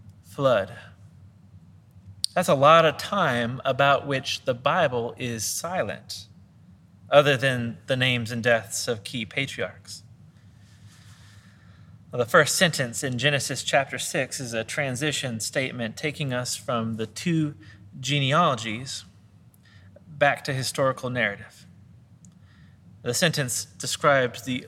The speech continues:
overall period of time. It was during those one thousand six hundred and fifty-six years of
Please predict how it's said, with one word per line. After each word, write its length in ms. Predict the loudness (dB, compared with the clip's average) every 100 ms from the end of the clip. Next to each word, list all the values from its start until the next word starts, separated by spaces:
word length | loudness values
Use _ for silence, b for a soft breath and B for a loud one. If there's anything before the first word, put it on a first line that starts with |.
| 0
overall 520 | 0 4 6 6 4
period 500 | 0 -4 -2 -2 -2
of 120 | -6
time. 400 | -2 0 0 0
It 120 | -4
was 300 | -4 -4 -4 -8 B B -4
during 360 | 4 6 6 6
those 260 | 4 4
one 260 | 2 2 4
thousand 440 | 4 4 2 -4
six 320 | -4 -4 -4
hundred 260 | -2 -2 -2
and 140 | -4
fifty-six 580 | -4 -6 -4 -6 -6 -6
years 360 | -4 -2 -2 -2
of 140 | -8